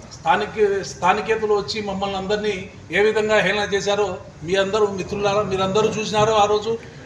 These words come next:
మీ అందరూ సమక్షంలోనే జరిగింది. మీ అందరి దగ్గర వీడియోస్ కూడా ఉంటాయి. అదొక్కటే నా బాధ, నా మనోవేదన.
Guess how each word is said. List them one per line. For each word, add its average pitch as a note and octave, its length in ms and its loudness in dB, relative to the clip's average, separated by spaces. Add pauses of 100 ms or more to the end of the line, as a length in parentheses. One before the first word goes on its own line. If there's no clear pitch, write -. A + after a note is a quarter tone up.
మీ F3 80 -2
అందరూ G3+ 320 4
సమక్షంలోనే G#3 580 0
జరిగింది. G#3 400 0
మీ G3+ 120 -4
అందరి G3+ 240 2
దగ్గర G#3 240 4
వీడియోస్ G#3 380 4
కూడా G3+ 140 2
ఉంటాయి. F3 360 -4 (760)
అదొక్కటే A3 720 2 (140)
నా F#3+ 420 4 (140)
బాధ, G3+ 480 6
నా F3+ 140 -2
మనోవేదన. F3 600 -2